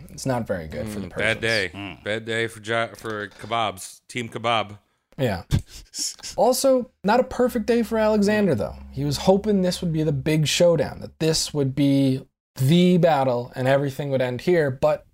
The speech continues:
Speaker 1: because Darius can escape, he can go raise another army. He's got fifty million people to draw upon.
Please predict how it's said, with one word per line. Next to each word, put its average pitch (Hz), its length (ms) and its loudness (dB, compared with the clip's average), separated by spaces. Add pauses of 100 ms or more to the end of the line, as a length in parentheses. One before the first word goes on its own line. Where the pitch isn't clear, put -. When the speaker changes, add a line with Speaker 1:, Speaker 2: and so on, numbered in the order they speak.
(120)
Speaker 1:
because 151 320 0
Darius 151 420 2
can - 160 -6
escape, 175 460 -4 (800)
he 123 80 -4
can 127 180 -2
go 135 140 4
raise 143 280 0
another 156 280 0
army. 156 260 -2
He's 123 100 -8
got 123 160 0
fifty - 480 -2
million 147 380 0
people 139 320 -4
to 107 80 -4
draw 104 240 0
upon. 98 360 -6